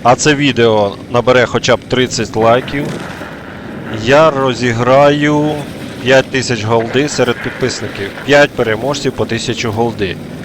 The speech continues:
Умови! Підпишись на канал. Постав лайк під цим відео.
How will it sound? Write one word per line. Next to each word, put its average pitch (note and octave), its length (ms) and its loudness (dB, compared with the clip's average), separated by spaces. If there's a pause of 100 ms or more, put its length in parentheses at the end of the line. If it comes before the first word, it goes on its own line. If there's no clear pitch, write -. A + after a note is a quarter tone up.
(200)
Умови! C#3+ 560 2 (1500)
Підпишись D#3 680 0
на A2+ 100 2
канал. G#2+ 500 2 (2500)
Постав C3+ 440 2
лайк A#2+ 300 4
під A2 180 -8
цим A2+ 160 -4 (100)
відео. A#2+ 460 -2